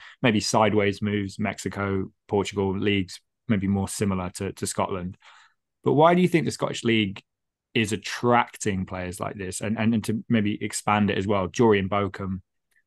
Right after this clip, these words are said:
um, coming in, scoring a hat-trick, playing really well for Hibs, revitalising her career after kind of stop-start time in the N W S L. Kayla McCoy's found success to some extent over there as well, another player who didn't really make it in the N W S L.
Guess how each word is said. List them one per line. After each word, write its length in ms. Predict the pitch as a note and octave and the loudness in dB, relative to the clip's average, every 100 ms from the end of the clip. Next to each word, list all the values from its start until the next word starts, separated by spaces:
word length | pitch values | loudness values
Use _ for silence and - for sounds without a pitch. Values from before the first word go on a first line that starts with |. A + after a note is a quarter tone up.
| _ - | _ -4
um, 460 | F#2+ F2+ F2+ F2+ - | -2 -2 -4 -4 -2
coming 240 | A2 G2+ | 0 2
in, 140 | G2 F#2+ | 2 2
scoring 240 | - F#2+ | 0 0
a 40 | F#2+ | 2
hat-trick, 440 | C3 - A2+ - | 0 2 0 0
playing 180 | G#2 G2 | -2 0
really 180 | G#2+ G2 | 0 2
well 140 | F#2+ | -2
for 120 | - | -4
Hibs, 580 | - G2+ F#2+ F#2 - - - | -4 -4 -4 -6 -12 -12 -2
revitalising 580 | A2+ G2+ G#2 G2 F#2 G2+ | 0 4 4 2 0 0
her 180 | B2 A#2 | 2 2
career 320 | A2+ G#2 G2+ | 0 0 0
after 180 | - G#2 | -2 -4
kind 160 | G#2 | -4
of 80 | F#2+ | -4
stop-start 560 | - G2+ - G2+ F#2 - | -2 -4 -2 0 0 0
time 300 | G#2 G2 F#2+ | -2 0 -2
in 80 | |
the 80 | G2 | -2
N 80 | F#2+ | -2
W 220 | F#2 F#2+ | -2 -4
S 140 | F#2 G#2 | -6 -4
L. 320 | F#2+ F#2 F2+ _ _ _ _ _ | -4 -4 -8 _ _ _ _ _
Kayla 240 | - A2 F#2+ | 0 2 2
McCoy's 380 | F#2+ A2 G2+ | 2 2 2
found 320 | - - G2 - | -2 -4 -2 -4
success 440 | - G2+ G2 - | -6 -6 -6 -8
to 80 | - | -6
some 160 | G#2 G2 | -4 -6
extent 380 | A2 G2 G2 - - - _ - | -6 -4 -6 -6 -20 -20 _ -2
over 180 | G#2 G2 | 0 0
there 160 | F#2+ | -2
as 140 | G2 A#2 | -2 2
well, 240 | A2 G#2 | 4 4
another 240 | G2+ F#2+ | 2 0
player 160 | F#2+ G2+ | -2 -2
who 80 | G2 | -2
didn't 160 | G#2+ | -4
really 100 | G2+ | -4
make 240 | F#2 F#2+ - | -4 -4 -6
it 60 | |
in 60 | - | -6
the 60 | G2 | -4
N 80 | |
W 200 | F#2+ F2+ | -4 -6
S 100 | F#2+ | -6
L. 240 | G#2 F#2+ | -6 -6